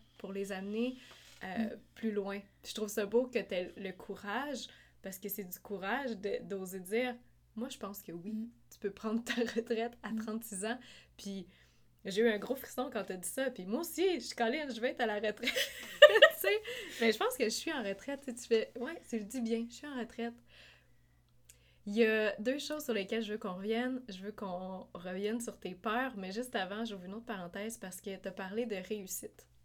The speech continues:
Speaker 2: Mhm.
Speaker 1: Puis les synchronicités de la vie. Moi, en ce moment, la réussite, c'est un mot sur lequel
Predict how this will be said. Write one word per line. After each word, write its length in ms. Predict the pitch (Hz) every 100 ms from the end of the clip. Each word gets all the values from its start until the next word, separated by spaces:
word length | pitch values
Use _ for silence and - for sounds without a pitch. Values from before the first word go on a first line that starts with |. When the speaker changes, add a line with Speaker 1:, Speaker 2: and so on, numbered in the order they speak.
| -
Speaker 2:
Mhm. 220 | 220 208 - - - _ _ - - -
Speaker 1:
Puis 320 | - 202 175 - - -
les 120 | 208
synchronicités 680 | 202 196 196 190 190 - 226
de 40 |
la 140 | 214 180
vie. 220 | 202 247
Moi, 160 | 226 254
en 40 |
ce 100 | 269
moment, 240 | 220 196 233
la 120 | 208
réussite, 400 | 190 190 - 233 - - - - -
c'est 220 | - -
un 140 | 196 190
mot 320 | 202 220 247
sur 200 | 247 208
lequel 720 | 190 190 - 214 220 233 233